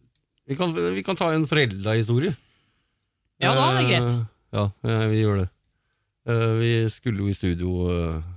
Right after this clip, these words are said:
Speaker 1: lille nyttårsaften og nyttårsaften, eh, åttiåtte, og spille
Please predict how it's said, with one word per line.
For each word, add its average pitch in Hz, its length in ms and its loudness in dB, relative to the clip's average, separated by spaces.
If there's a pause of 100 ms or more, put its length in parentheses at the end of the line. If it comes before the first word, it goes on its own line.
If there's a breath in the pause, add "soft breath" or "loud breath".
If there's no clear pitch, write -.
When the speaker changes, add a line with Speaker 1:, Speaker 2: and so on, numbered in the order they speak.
Speaker 1:
lille 107 260 2
nyttårsaften 92 560 -2
og 104 100 0
nyttårsaften, 95 520 -4 (200)
eh, 104 540 -2 (140)
åttiåtte, 110 480 -4 (1120)
og 113 100 -2
spille 95 280 0